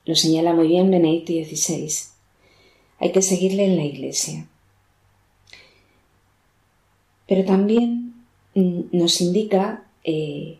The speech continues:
Benedicto dieciséis un aspecto importante. No se puede conocer a Cristo y no darle a conocer. Es necesario evangelizar, es necesario ser misionero, pero si no se conoce a Jesús, no se puede ser misionero.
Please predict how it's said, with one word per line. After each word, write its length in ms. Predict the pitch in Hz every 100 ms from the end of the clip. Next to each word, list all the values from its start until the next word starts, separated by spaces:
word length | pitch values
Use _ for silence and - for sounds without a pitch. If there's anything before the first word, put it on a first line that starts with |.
| _
Benedicto 400 | 165 170 170 180
dieciséis 680 | 196 190 - 214 220 - -
un 100 | 185
aspecto 400 | 190 190 208 202
importante. 720 | 170 156 165 247 240 156 - - _ _ _ _ _ _ -
No 80 | 185
se 120 | 196
puede 200 | 196 196
conocer 380 | 190 175 202 202
a 100 | 196
Cristo 320 | 214 220 233
y 40 |
no 280 | 196 185 - - _
darle 260 | 170 156 151
a 80 | 139
conocer. 540 | 147 143 202 190 - _ _ _ _
Es 180 | 180 175
necesario 760 | 185 190 190 208 220 233 233 - _ _ _ _ _ -
evangelizar, 840 | 180 160 - 151 143 151 151 143 - _
es 300 | 180 180 -
necesario 520 | 180 170 180 196 208
ser 220 | 196 190 175
misionero, 600 | 165 170 147 151 143 - _ _ _ _ -
pero 140 | 180
si 140 | 175 180
no 100 | 185
se 120 | 180
conoce 300 | 151 160 180
a 60 | 180
Jesús, 600 | 180 - 185 180 - -
no 120 | 185
se 120 | 190 196
puede 260 | 175 151
ser 240 | 139 156 143
misionero. 600 | 139 156 139 139 131